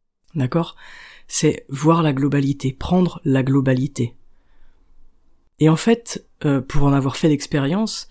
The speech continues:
on se rend compte que tout change quand on regarde avec nos trois yeux. Et comme je vous l'expliquais aussi sur Instagram, eh bien, ce qui nous met en colère,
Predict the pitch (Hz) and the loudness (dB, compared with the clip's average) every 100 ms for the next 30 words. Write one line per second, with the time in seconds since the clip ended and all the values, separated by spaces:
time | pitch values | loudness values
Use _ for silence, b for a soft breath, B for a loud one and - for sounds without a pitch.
0 | b b b b b _ - _ _ 170 | b b b b b _ -20 _ _ -4
1 | - 185 196 220 - - - - 247 - | 0 0 4 2 2 -2 -2 2 2 2
2 | 170 185 175 151 - - 160 160 135 175 | -2 -2 -4 -6 -8 -2 0 0 0 -2
3 | 165 165 170 151 - _ - 143 147 151 | 0 -2 -4 -8 -10 _ -6 -2 0 -2
4 | - - _ _ _ 143 143 - - 160 | -4 -16 _ _ _ 2 2 -2 -2 0
5 | 123 175 262 b b b b b - _ | 0 -2 -2 b b b b b -20 _
6 | _ 131 - 143 131 131 123 - - 135 | _ -8 0 0 2 0 0 -4 0 0
7 | 127 147 - 127 117 - 113 151 175 117 | 0 -4 -4 -4 -4 -4 -2 0 0 0
8 | 120 B B B - - - 135 131 175 | -2 B B B -12 -10 -2 0 4 4
9 | 180 - 127 147 220 - - | 2 0 0 0 -4 -10 -20